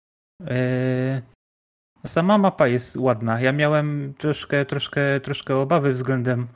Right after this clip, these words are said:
e, względem tego pi-, dodatku do jedynki, bo tam mieliśmy taki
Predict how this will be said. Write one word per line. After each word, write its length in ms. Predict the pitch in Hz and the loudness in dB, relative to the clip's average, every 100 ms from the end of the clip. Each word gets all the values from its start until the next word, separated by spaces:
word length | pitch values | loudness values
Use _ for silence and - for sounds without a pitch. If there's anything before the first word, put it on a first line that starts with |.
| _ _ _ _ - | _ _ _ _ -4
e, 460 | 117 113 120 120 | 0 2 2 0
względem 580 | 120 123 127 127 123 127 | 0 -2 -2 -2 -2 -2
tego 420 | 131 123 123 120 120 | -2 0 0 0 -4
pi-, 220 | - 123 | -4 -4
dodatku 500 | 123 131 131 - - | 0 2 2 2 -4
do 300 | 120 120 123 | 0 0 0
jedynki, 500 | 127 139 147 123 120 | 0 0 0 -2 -6
bo 160 | 120 120 | -4 -2
tam 240 | 131 127 | 0 0
mieliśmy 480 | 127 123 127 - 127 | 0 -2 -4 -4 -4
taki 580 | 127 120 127 123 123 | -4 -2 -2 0 -2